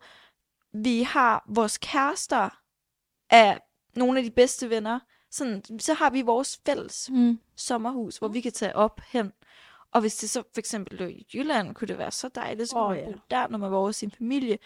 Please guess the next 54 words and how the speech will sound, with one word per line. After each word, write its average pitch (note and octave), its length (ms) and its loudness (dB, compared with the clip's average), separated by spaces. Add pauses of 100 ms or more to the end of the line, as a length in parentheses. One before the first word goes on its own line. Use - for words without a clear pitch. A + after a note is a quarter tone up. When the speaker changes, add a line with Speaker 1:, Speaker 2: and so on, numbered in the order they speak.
(280)
Speaker 1:
Men G3+ 100 0
også C4+ 180 4
hvis A#3+ 80 -4
det G#3+ 100 -6
lå G#3+ 100 0
her, C4 240 -2
så - 120 -10
kunne A#3+ 80 -4
man G#3+ 100 -4
låne G#3+ 160 0
det A3 60 0
ud G#3+ 40 -2
til, G3+ 160 -8
til - 380 -10 (100)
sin - 260 -8
familie, G#3+ 260 -2
når F#3+ 100 -2
de G3 140 -6
var F#3 120 2
på - 40 -8
besøg. G3+ 260 -4 (240)
Altså - 180 0 (1160)
Speaker 2:
Ja, A3 160 0 (280)
så - 160 -6
det C#4+ 180 -2
vil C#4 140 0
vi A#3+ 100 -4
bare G#3 180 -2
gerne, F3+ 240 -6
men A3 120 0
det A#3+ 60 0 (180)
er C#4 60 2
too C#4 80 4
late, B3 340 0
er D4 80 2
det D4 80 6
ikke? C4 220 2 (440)
Speaker 1:
Jo, G#3+ 140 6
for, G3 220 -2 (420)
jo, G#3 120 8
for G#3 120 0
næste G#3+ 280 2
sæson - 320 -10
vil - 120 -14
vi - 80 -20
stadig - 300 -4
klar, G3+ 200 -4
hvis G3+ 80 -12
der G3 80 -8
kommer G3 220 -6
en G#3 60 -6
sæson G3+ 320 -6
mere. A3 180 -4 (460)
Speaker 2:
Ja. A#2 240 -10